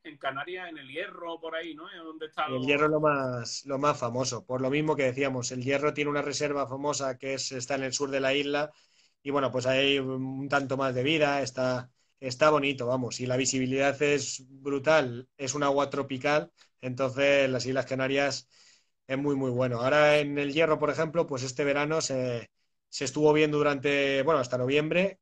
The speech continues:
Speaker 2: un, un tiburón único en el mundo, que mide como cuatro metros, eh, con todos los dientes ahí, que parece prehistórico, y, y ahí estaba en el Hierro viéndose día sí día también, a poca profundidad, que encima es que tiene cosas canarias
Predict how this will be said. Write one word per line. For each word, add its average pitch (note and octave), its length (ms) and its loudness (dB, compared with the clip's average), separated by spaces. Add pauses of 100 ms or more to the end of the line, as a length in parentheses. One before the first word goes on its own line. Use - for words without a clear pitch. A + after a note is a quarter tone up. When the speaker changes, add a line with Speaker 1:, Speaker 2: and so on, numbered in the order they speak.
(120)
Speaker 2:
un, D3+ 320 -4 (100)
un D#3 180 -6
tiburón E3 500 2
único D3+ 300 -2
en C3 60 0
el B2+ 80 0
mundo, C#3 300 -2
que A#2+ 120 -2
mide C#3+ 220 0
como C#3+ 240 -4
cuatro C#3+ 340 0
metros, F#3 640 -2
eh, A#2+ 280 -14
con B2 220 -8
todos C3+ 160 -4
los C3+ 120 -2
dientes C3+ 360 -2
ahí, C3+ 200 0
que C3+ 100 -2
parece C3 280 -2
prehistórico, D3 720 -4 (380)
y, B2+ 380 0 (100)
y C#3 60 -4
ahí C#3 200 4
estaba D3+ 260 6
en C#3 60 0
el C3+ 120 -2
Hierro C3+ 640 2
viéndose C3 720 0
día C3+ 200 -2
sí C3+ 140 -4
día C3+ 220 -2
también, C3 420 -2
a C#3 100 -2
poca C3+ 220 -6
profundidad, B2+ 720 -4 (260)
que C3 100 -6
encima C#3 260 0
es C3+ 60 -6
que D3 100 0
tiene C#3 240 0
cosas C3+ 520 -4
canarias C#3+ 680 0